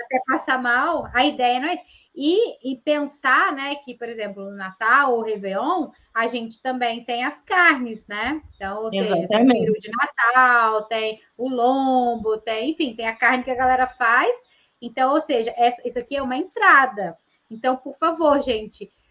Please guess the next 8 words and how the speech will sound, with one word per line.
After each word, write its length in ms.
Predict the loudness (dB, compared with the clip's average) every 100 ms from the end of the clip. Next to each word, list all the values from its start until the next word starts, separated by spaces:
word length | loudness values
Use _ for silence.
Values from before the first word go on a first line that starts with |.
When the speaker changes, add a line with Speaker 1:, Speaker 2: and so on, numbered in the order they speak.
| _
Speaker 1:
não 220 | -6 -2 0
seja 540 | 4 6 6 6 4
um 40 |
Speaker 2:
<laughs> 500 | 4 6 10 10 10
Speaker 1:
ogro 260 | 8 4 4
comendo 480 | 4 4 6 4 6
entradas, 920 | 4 4 6 8 8 4 0 0 -2
né? 280 | -2 -2